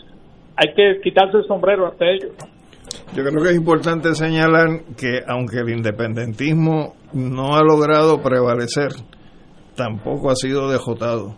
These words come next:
Speaker 2: La primera manifestación de lucha independentista se remonta a mil setecientos noventa y cinco, donde aparecieron unas inscripciones sediciosas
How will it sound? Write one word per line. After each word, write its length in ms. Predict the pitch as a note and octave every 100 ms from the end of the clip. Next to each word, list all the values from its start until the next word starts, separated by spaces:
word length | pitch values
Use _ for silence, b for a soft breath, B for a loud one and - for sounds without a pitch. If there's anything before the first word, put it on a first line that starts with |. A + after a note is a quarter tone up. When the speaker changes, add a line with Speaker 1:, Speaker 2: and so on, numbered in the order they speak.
| - B B B -
Speaker 2:
La 220 | A#2 A#2
primera 400 | G#2+ B2 B2+ D3+
manifestación 920 | D#3 E3 D#3+ E3 D#3 D3+ C#3+ E3 E3 D#3
de 100 | A#2+
lucha 260 | B2 C#3
independentista 880 | D3 C#3+ C#3+ C#3+ C#3+ C3+ D#3 D#3 C#3+
se 140 | A#2+ G#2+
remonta 600 | A2+ A2 B2+ D#3+ D3 C#3
a 120 | A2 A2
mil 140 | B2+
setecientos 680 | C3 C#3 C#3 - C#3+ C#3 C3+
noventa 380 | C3 A#2+ A#2+ A#2+
y 60 | B2+
cinco, 440 | D3+ D3 - E2 - B B B B
donde 300 | A2+ A#2 A#2
aparecieron 640 | A2 B2+ G#2 G#2+ A#2+ C3+ D3
unas 300 | D3 C#3 C#3+
inscripciones 680 | C#3+ C#3 B2+ C3 C3+ C#3+ C3
sediciosas 800 | B2 B2+ A2+ C#3+ D3 D3+ G#2+ G#2